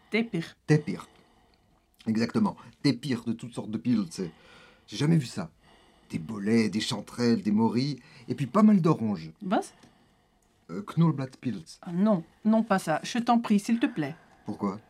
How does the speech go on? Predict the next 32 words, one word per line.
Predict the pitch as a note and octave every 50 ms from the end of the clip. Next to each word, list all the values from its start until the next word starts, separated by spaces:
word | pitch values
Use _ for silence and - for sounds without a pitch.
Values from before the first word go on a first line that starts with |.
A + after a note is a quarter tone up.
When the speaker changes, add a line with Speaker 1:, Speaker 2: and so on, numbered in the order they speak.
| _ _ _ _ _ _ _ _ _ _
Speaker 2:
Du | - G#2
hast | G#2 G2 A2+
nicht | B2 B2 A#2 _ _ _ _ _
gerne | - A#2 A2 G#2+ A2 A2+ A2+ A2
Pilz ? | - - G3+ A#3 A#3 _ -
Speaker 1:
Mes | A3+ A3 A3+ A3 G#3
parents. | G#3 - G#3 A#3 A#3+ A#3 F#3 D#3 D#3 E3+ - _ _ _ _ _ _ _ _ _ _ _ _ _ _ _ _ _ _ _ _ _ _ _ _ _ _ _ _
Meine | G#3 G3+ G3+ G3+ G#3 G3 F#3+ G3 G3+ G3+
Mutter | A3+ B3 B3 _ - B3
und | A#3+ A3+ -
mein | G#3+ G3 G3
Vater | G3 - G3+ G3 G#3 A#3 - A3+
sind | - A3 G#3 G3+
an | G3+ F#3+
einer | F#3 F#3 F#3 F#3
Pilzvergiftung | F3+ - F#3+ G3 G3+ - - - G3 - G#3 G3 - - G#3 G3
gestorben. | G3+ G3 - - F3 D#3+ D#3+ D#3+ D#3+ D#3+ - - -
Speaker 2:
Ah | A#2+
non. | A#2+ A2 G#2 G2 F#2 E2 - - _ _ _ _ _ _ _ _ _ _ _ _ _ _ _ _ _ _
Ah, | A2
je | G#2+ G2+
savais | - - G2+ E2+ F2+
pas. | - - B2 D3 B2+ - - - - - - _ _ _ _ _ _ _ _ _ _ _ _ _ _ _ - -
Es | - -
tut | - A2+ -
mir | A#2+ G#2+ G2+
leid. | F#2+ F2+ F2+ F2 - - - - - - _ - - - _ - - _
Speaker 1:
Wieso | G#3+ G3+ G#3 G#3
bist | G#3+ G#3 - A3+
du |
überhaupt | G#3 G3+ F#3+ F#3 F#3 -
gekommen ? | - G3+ - - G3+ G3 A3 C4